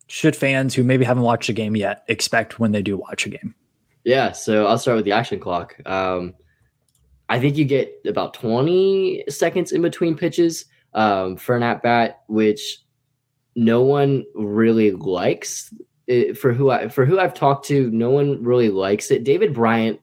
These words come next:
Speaker 2: yesterday was the only one who, who's been like, "You know, I don't mind the pitch clock," um, only because he likes the faster play, pace of play. But a lot of the other hitters, a lot of the other pitchers I've talked to have said they're not fans of it. Carson DeMartini put it to me this way.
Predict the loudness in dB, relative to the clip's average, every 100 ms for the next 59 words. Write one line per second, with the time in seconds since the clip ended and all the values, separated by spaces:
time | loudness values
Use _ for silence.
0 | _ -4 -2 -2 -2 2 2 2 -2 -2
1 | -4 -4 -6 -6 -4 -2 -2 -4 -6 -6
2 | -4 -4 -4 -6 _ _ _ _ -2 0
3 | 2 2 2 2 2 2 2 2 -2 -8
4 | -4 -2 -2 -6 -6 -6 -6 -8 -10 -14
5 | _ _ _ _ _ _ _ 2 4 4
6 | 2 2 0 0 0 0 2 2 0 -4
7 | -4 -2 -2 -4 -2 0 0 -2 -4 -2
8 | -2 0 2 4 2 2 2 2 4 2
9 | 2 2 0 0 2 0 0 0 -2 -4
10 | -6 -4 -4 -4 -6 -8 -6 -2 0 0
11 | -4 -6 -2 -2 -4 -8 -20 -16 -8 -2
12 | 0 2 0 -4 -18 -10 0 0 2 2
13 | 2 2 0 0 0 -2 0 0 0 2
14 | 0 0